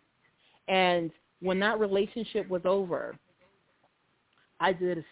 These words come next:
series of meantime, meantime things. I, I was in that relationship from twenty-five to, oh my gosh, all the way to my early thirties.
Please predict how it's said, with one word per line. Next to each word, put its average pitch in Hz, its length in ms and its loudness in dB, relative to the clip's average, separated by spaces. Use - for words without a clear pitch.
series 233 460 -4
of 160 180 -4
meantime, 180 920 -6
meantime 175 800 0
things. 240 380 -4
I, 170 180 2
I 160 80 -2
was 170 160 -4
in 190 140 -6
that 185 180 -4
relationship 190 600 -8
from 156 200 -12
twenty-five 190 1040 -4
to, 160 600 2
oh 175 100 -6
my 139 200 -2
gosh, 147 320 0
all 156 80 -4
the 170 60 0
way 175 260 0
to 185 80 -4
my 165 160 -2
early 165 500 0
thirties. 240 440 -2